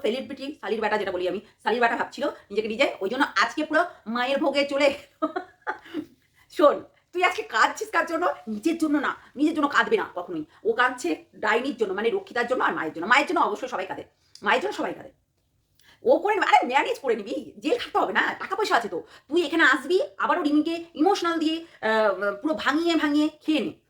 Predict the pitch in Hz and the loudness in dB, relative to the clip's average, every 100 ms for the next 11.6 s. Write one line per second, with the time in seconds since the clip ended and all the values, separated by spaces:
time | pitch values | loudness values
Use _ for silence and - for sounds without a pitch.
0 | _ _ - 392 403 - 294 277 302 311 | _ _ -4 0 0 0 0 2 0 2
1 | 247 302 311 330 320 277 233 277 - - | 4 4 2 0 0 0 -2 -6 -12 -6
2 | 311 285 320 247 277 302 302 320 339 - | -4 -2 -2 -2 -2 0 0 0 -2 -2
3 | 220 277 285 285 294 285 277 330 - 254 | 0 0 -4 -2 2 2 0 -4 -4 -2
4 | 269 311 302 370 - - 240 247 226 - | 0 0 0 -4 -4 -8 -4 -2 -4 -6
5 | _ 220 180 156 - _ - 359 - 208 | _ -12 -6 -6 -8 _ -4 -2 0 0
6 | 214 294 311 233 226 311 302 320 262 240 | 0 -2 -2 2 2 2 -2 -6 -6 -4
7 | 285 320 262 233 240 254 240 233 208 240 | -6 -8 -4 -4 -2 0 0 2 -2 -2
8 | 233 269 349 554 - 190 190 185 - 262 | -6 -2 -2 -4 -8 0 0 0 -2 0
9 | 294 311 214 233 - 294 320 262 254 226 | 2 0 -2 -6 -4 0 2 2 0 -2
10 | 220 233 240 262 233 196 151 135 - _ | 0 -2 -2 -6 -4 -2 -2 -6 -14 _
11 | _ _ - 302 277 | _ _ -4 -2 -2